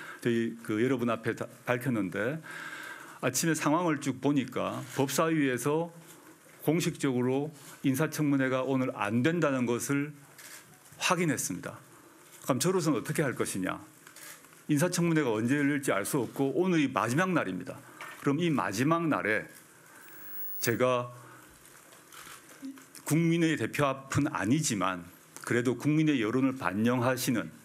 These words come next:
또 국민의 여론을 끌고 가는 언론인 여러분 앞에는 하는 것이 맞다고 보았습니다. 그리고 다른 한편은 제가 지난 삼 주 동안 저는 입이 없었습니다. 수많은 공격과 비판과 질책을 받았지만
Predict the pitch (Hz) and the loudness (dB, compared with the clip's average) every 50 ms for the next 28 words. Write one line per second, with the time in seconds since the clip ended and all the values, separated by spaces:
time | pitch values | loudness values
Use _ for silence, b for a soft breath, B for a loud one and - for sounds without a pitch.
0 | - - - - - 123 - 143 139 147 147 139 117 113 127 131 127 120 123 - | -20 -20 -18 -8 -8 -2 0 2 4 4 4 2 2 2 2 0 0 -2 0 0
1 | 160 139 135 151 147 143 143 139 139 135 139 139 156 170 190 180 170 160 139 123 | 2 2 4 4 2 2 2 2 2 0 2 0 0 2 2 2 2 4 2 2
2 | 120 120 123 107 117 117 110 110 - 120 110 117 123 131 143 139 B B B B | 2 2 0 0 0 0 -2 -2 -2 -2 0 0 0 0 -2 -4 B B B B
3 | B B B B B B B - - 147 151 156 139 - - 101 85 92 117 127 | B B B B B B B 0 2 2 2 2 2 0 -2 0 0 0 0 2
4 | - - 117 101 90 95 92 92 87 - - 107 101 - - - - - - - | 0 0 0 0 -2 -2 -2 -2 -4 -6 -10 -10 -12 -12 -12 -14 -16 -18 -20 -20
5 | B B B B B B B - 127 143 151 143 - - 110 135 143 156 160 185 | B B B B B B B 0 2 2 2 2 2 2 2 4 4 4 2 2
6 | 160 160 160 123 131 143 120 95 82 - B B B B B B B B B B | 2 2 2 4 4 2 2 0 -4 -6 B B B B B B B B B B
7 | - 139 139 139 - 135 139 165 180 175 170 165 156 - - - 135 131 151 160 | 2 2 2 2 2 4 4 4 2 0 -2 -4 -4 -2 0 0 2 2 2 0
8 | 160 - 175 156 147 139 120 113 117 - - - 160 170 151 139 - 185 185 165 | 2 2 2 4 4 2 0 -4 -6 -6 0 2 2 4 4 2 2 2 2 4
9 | 196 170 113 - - 127 110 - - - 104 92 95 98 - - - - - - | 4 2 2 2 -2 -2 -2 -2 -4 -4 -4 -4 -8 -10 -12 -14 -18 -20 -20 -20
10 | - - - - - - - - - - - - B B B B B B B B | -20 -20 -20 -20 -20 -20 -20 -12 -12 -12 -12 -12 B B B B B B B B
11 | B B - - - - - - - 143 143 151 156 165 170 175 156 143 151 160 | B B -20 -20 -20 -8 -4 -2 2 4 4 4 4 2 0 0 2 2 2 4
12 | 156 151 156 147 151 - 147 135 - - 113 110 - - 139 139 139 143 139 131 | 4 2 0 0 2 0 0 0 0 -2 -4 -4 0 0 2 2 4 2 0 0
13 | 135 139 135 135 - 147 131 117 - 127 131 127 117 117 - - 101 110 120 127 | 0 -4 -2 0 0 0 0 0 0 0 0 0 -2 -2 -4 -4 -2 0 0 -2
14 | 143 156 | -2 -6